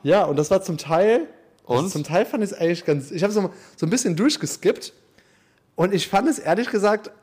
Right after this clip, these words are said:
Speaker 1: einerseits echt witzig, also ich finde, wir haben manchmal schon, also ohne uns jetzt hier irgendwie selbst hochzuloben,
Speaker 2: Ja.
Speaker 1: ein paar Sachen fand ich schon echt witzig, wo ich
Speaker 2: <laughs>
Speaker 1: echt lachen musste auf einmal.
Speaker 2: Wir sind schon witzig, das muss man
Speaker 1: Äh,
Speaker 2: zugeben.
Speaker 1: wo, wo so irgendwie Kid Hood, der Boxcar-Driver war zum Beispiel die
Speaker 2: <laughs>
Speaker 1: Folge,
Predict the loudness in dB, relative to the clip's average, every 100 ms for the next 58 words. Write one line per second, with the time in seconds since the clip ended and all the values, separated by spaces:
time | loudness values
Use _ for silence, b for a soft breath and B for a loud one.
0 | _ 2 4 4 4 2 2 -4 -4 -10
1 | -2 -2 -2 0 0 2 0 0 0 2
2 | 2 2 -2 -2 -2 -4 -2 0 0 B
3 | B B -4 0 0 0 -2 0 0 0
4 | 0 0 0 -2 -4 0 0 0 0 0
5 | 0 -6 _ -10 -2 0 2 -2 -2 -4
6 | -6 -4 -4 -4 -4 -6 -6 -4 -4 -2
7 | 0 4 4 4 0 2 2 2 0 0
8 | 0 2 2 2 2 0 -2 -4 -4 -8
9 | -12 -8 -2 2 4 6 6 4 -4 -8
10 | -10 -6 2 2 2 0 -2 0 0 0
11 | -2 -4 -6 -4 -4 -2 0 0 -2 -8
12 | -2 0 2 2 4 4 4 0 -2 -4
13 | -2 0 0 2 4 4 6 6 6 4